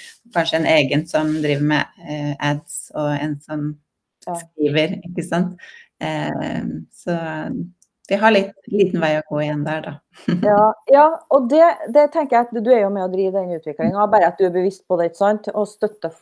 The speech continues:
Speaker 2: folk på det, og s-, og fortelle om hva er viktig. For jeg
Speaker 1: Mm.
Speaker 2: tenker at, eh, alle de oppgavene du
Speaker 1: Mm.
Speaker 2: nevnte nå, og vi snakket om nå, er jo såpass viktig i en
Speaker 1: Mm.
Speaker 2: moderne bedrift i dag, at
Speaker 1: Mm.
Speaker 2: det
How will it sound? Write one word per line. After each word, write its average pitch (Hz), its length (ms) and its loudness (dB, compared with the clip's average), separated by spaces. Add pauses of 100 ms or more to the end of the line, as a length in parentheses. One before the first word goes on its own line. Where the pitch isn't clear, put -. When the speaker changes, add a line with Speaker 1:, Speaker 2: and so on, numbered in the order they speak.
(220)
Speaker 2:
folk 185 200 -2
på 190 100 2
det, 220 80 8
og 254 100 6
s-, - 200 -16 (100)
og 208 160 2
fortelle 175 560 2
om 208 380 0
hva 202 240 2
er 214 100 2
viktig. 226 320 4 (280)
For 247 100 6
jeg - 20 6
Speaker 1:
Mm. 269 80 6
Speaker 2:
tenker 233 180 4
at, 220 120 -4 (540)
eh, 220 160 8
alle 254 180 4
de 294 120 0
oppgavene 220 720 -2
du 220 60 8
Speaker 1:
Mm. 202 100 6
Speaker 2:
nevnte 190 380 -6
nå, 240 100 2 (120)
og 247 60 0
vi 233 60 0
snakket 226 300 -8
om 185 100 -2
nå, 247 220 -2 (320)
er 196 160 6
jo 202 60 4
såpass - 520 -2 (100)
viktig 247 920 0
i 233 160 4
en 226 100 8
Speaker 1:
Mm. 226 40 -2
Speaker 2:
moderne 202 440 2
bedrift 202 320 0
i 220 40 -2
dag, 269 260 6 (360)
at 233 180 6
Speaker 1:
Mm. 175 120 0
Speaker 2:
det - 240 0